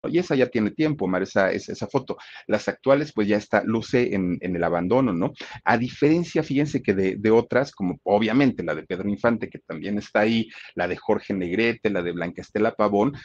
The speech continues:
bueno, miren, flores, y están muy, muy, muy, muy adornadas y muy bonitas hasta el día de hoy, pero la de don Carlos, pareciera que na-, nadie va a verlo. No sé si vayan o no vayan, pero sí se ve bastante, bastante descuidada,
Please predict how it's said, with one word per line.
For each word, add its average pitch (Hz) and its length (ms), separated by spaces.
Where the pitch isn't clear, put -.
bueno, 107 580
miren, 110 280
flores, 120 680
y 92 40
están 110 400
muy, 117 320
muy, 127 200
muy, 123 320
muy 127 160
adornadas 110 720
y 98 60
muy 95 160
bonitas 101 540
hasta - 360
el 90 80
día 98 140
de 110 100
hoy, 120 160
pero 92 220
la 90 140
de 90 100
don 90 140
Carlos, 131 440
pareciera 147 440
que - 100
na-, 107 260
nadie 113 340
va 98 80
a 90 40
verlo. 82 240
No 127 200
sé 151 160
si 139 160
vayan 113 440
o 92 60
no 98 160
vayan, 120 360
pero 127 360
sí - 220
se 127 140
ve 127 140
bastante, 110 540
bastante 101 460
descuidada, 95 640